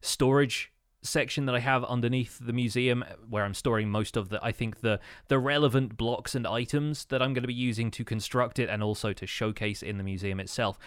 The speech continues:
I've got to the point now where I'm pretty short on extra blocks that still need to go in here. I'm down to, like, all of the different color variants of wool and concrete.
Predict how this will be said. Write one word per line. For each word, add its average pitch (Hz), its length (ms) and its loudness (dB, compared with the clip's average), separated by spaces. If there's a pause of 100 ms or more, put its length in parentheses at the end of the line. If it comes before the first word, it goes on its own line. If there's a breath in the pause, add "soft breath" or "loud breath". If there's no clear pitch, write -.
(260 loud breath)
I've 139 200 4
got 202 180 4
to - 100 -4
the 196 60 2
point 170 260 2
now 139 240 2
where 127 260 6
I'm 117 340 2
pretty 180 420 -4
short 160 500 2
on 123 400 0 (600 loud breath)
extra 135 480 0
blocks 113 580 0
that - 180 -4
still 123 360 0
need 107 260 -4
to 107 80 -6
go 101 220 0
in 101 160 0
here. 92 300 0
I'm 113 140 0
down 127 280 2
to, 117 240 -2
like, 107 300 0 (420 loud breath)
all 135 200 6
of 117 80 2
the 131 100 2
different 117 440 2 (200)
color 123 300 2
variants 113 600 2
of 107 240 0
wool 113 480 4
and 101 440 -2
concrete. 117 440 -2